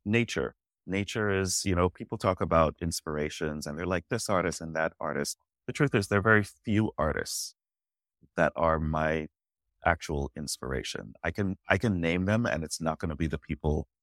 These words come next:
that anyone would think. Um, and so it's not other artists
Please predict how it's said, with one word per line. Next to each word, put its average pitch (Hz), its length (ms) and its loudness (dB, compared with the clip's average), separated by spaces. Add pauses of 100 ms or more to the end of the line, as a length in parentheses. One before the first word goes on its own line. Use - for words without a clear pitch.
(240)
that 80 120 2
anyone 73 500 0
would 71 140 -2
think. - 300 -4 (1000)
Um, 78 720 2 (340)
and 98 120 2
so 131 140 8
it's - 140 4
not 135 280 6
other 92 220 6
artists - 560 -2